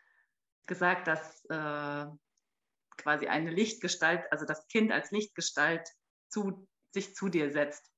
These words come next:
Und das konnte ich so sehr fühlen und ich hab das so gespürt, das war so für mich so real und, äh,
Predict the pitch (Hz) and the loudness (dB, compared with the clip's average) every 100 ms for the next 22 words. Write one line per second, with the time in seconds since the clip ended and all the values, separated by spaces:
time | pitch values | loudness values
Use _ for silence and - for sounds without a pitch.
0 | - 175 160 - 233 180 - - 202 226 | -6 -4 -2 2 2 2 -4 -6 -2 0
1 | 208 185 190 190 - 220 165 160 151 - | 0 0 0 -2 0 2 2 -2 -6 -4
2 | 202 - - - 190 196 196 214 - _ | -4 -4 -10 -2 0 2 0 -6 -16 _
3 | _ _ - 180 - 208 247 160 160 175 | _ _ -2 -2 0 4 4 4 2 2
4 | 180 170 226 240 254 254 - _ _ _ | 2 2 2 4 4 0 -6 _ _ _
5 | _ _ _ _ _ - 196 226 - 220 | _ _ _ _ _ -4 2 2 2 0
6 | 208 165 190 208 170 160 165 - - _ | 2 4 6 8 6 4 -4 -10 -20 _
7 | - - | -18 -16